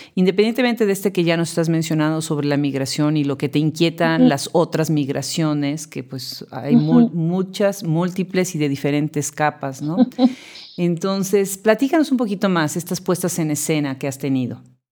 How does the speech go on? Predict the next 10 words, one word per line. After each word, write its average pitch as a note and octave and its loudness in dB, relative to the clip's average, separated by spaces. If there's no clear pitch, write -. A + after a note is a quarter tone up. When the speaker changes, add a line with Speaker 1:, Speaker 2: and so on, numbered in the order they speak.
Speaker 2:
Eh, - 2
sí, A3+ 6
es A#3 4
difícil, A#3+ 4
¿verdad? F3+ 6
Decir, G#3 4
este, G#3 2
como G3+ 0
englobar, G#3+ 4
porque A#3 0